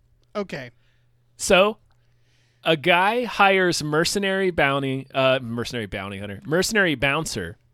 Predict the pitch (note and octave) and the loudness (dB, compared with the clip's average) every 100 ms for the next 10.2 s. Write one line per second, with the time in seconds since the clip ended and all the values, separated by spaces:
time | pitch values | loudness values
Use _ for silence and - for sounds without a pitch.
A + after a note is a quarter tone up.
0 | _ C3+ B2+ B2+ A#2+ C3 C3 D#3 D#3+ - | _ -2 0 2 0 -4 2 4 4 0
1 | D3+ A#2+ G#2+ G2 G2 F#2+ - F#2+ - G#2 | -4 -4 -6 -8 -8 -10 -10 -10 -10 -8
2 | G2+ G2+ C#3+ C#3+ D3 G2 F#2+ - _ _ | -8 -2 4 6 6 0 -16 -18 _ _
3 | _ _ _ _ _ _ _ C3+ C#3 C#3 | _ _ _ _ _ _ _ 2 4 4
4 | C3+ E3 F#3+ E3+ D#3 D3 C#3+ - C#3 C3+ | 2 0 0 2 2 2 0 -4 -2 -2
5 | A#2+ A#2+ A2+ G#2+ G#2 - - _ - A#2 | -2 -4 -4 -6 -6 -12 -18 _ -4 -4
6 | A#2+ C#3 D3 C#3+ C3 C3+ B2+ - - - | -2 -2 0 2 2 2 0 -2 -8 -14
7 | - _ _ _ C3 B2+ B2+ - - - | -20 _ _ _ -2 -2 -6 -6 -6 -4
8 | D3+ G#2+ G2+ G2 F#2+ - E3+ D3+ C3 A#2+ | -6 -6 -8 -10 -10 -4 -2 -2 -4 -4
9 | A#2 C3+ G#2+ F2+ G2+ - E3+ B2+ G2 G#2 | -4 -6 -6 -12 -10 -6 -4 -4 -6 -10
10 | F2+ | -12